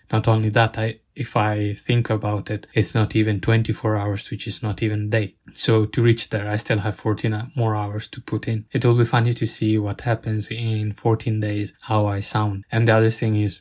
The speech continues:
being consistent. Even if the day is crap, overall,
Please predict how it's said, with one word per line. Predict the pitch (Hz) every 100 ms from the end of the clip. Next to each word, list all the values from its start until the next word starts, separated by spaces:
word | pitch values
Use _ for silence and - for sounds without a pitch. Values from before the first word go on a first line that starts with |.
| -
being | 110 104
consistent. | - 104 113 - - 107 95
Even | 113 117 117 123 117
if | 117 -
the | -
day | 113 110 110 110 117 -
is | 117
crap, | - - 104 117 _ _ _ _ -
overall, | 117 117 117 110 107 107